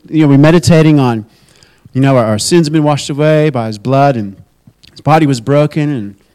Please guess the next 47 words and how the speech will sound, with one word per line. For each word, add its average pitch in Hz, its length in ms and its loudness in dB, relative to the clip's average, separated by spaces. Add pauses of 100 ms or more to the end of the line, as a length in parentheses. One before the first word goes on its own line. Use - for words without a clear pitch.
you 117 80 -10
know, 123 80 -6
we 123 100 -6
have 131 100 -6
the 117 60 -14
cracker 147 440 -6
and 139 100 -10
everything. 135 480 -10 (920)
But 127 120 -8
when 156 140 0
you 165 100 -2
swallow 190 680 -4
it, 95 140 -12
remember 165 360 -4
that 190 140 -4
next 160 400 -8
time, 92 320 -14
you 180 360 -12 (480)
are 139 100 -8
reminded, 131 880 -4 (140)
not 214 160 -6
just - 220 -8
that 139 140 -12
your 117 120 -10
sins 196 280 -8
were 135 60 -10
taken 113 300 -12
away 107 100 -10
in 107 60 -10
these 101 180 -12
things, 101 340 -12 (260)
but 113 100 -8
that 120 120 -6
he 156 260 0
wants 120 240 -2
to 110 100 -8
dwell 107 520 -2 (280)
inwardly, 92 580 -4 (300)
and - 60 -16
the - 40 -12
kingdom 127 440 0
wants 98 200 -8
to 101 60 -8
be 92 100 -6
established 104 600 -6
within 98 360 -8
you 120 380 -2